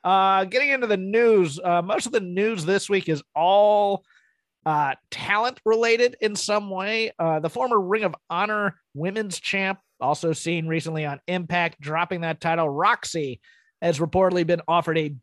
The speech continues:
W W E contract. Really like Roxy a lot. Good luck to her in the four years of trying to get over because she's not a six-foot blonde. <laughs> And then maybe eventually something catches on.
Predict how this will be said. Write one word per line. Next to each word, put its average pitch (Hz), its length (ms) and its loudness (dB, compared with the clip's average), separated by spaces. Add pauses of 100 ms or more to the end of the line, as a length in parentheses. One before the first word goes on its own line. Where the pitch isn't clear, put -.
W 165 320 2
W 151 420 -2
E 160 160 -4
contract. 151 680 -6 (840)
Really 143 240 -6
like 156 240 -2
Roxy 165 380 -2
a 170 80 2
lot. 180 360 2 (1200)
Good 185 180 0
luck 185 240 -2
to 190 160 4
her 190 200 4
in 190 100 -2
the 165 80 -2
four 190 340 2
years 185 460 2
of 156 340 0
trying 170 280 0
to 170 60 -4
get 180 140 0
over 175 600 2
because 160 260 -2
she's 156 160 -4
not 165 160 0
a 151 40 -4
six-foot 156 520 -6
blonde. 165 540 -6 (540)
<laughs> 165 80 0 (300)
And 190 200 0
then 165 200 -4
maybe 180 240 2
eventually 170 420 -2
something 165 320 -4
catches 160 320 -6
on. 107 280 -8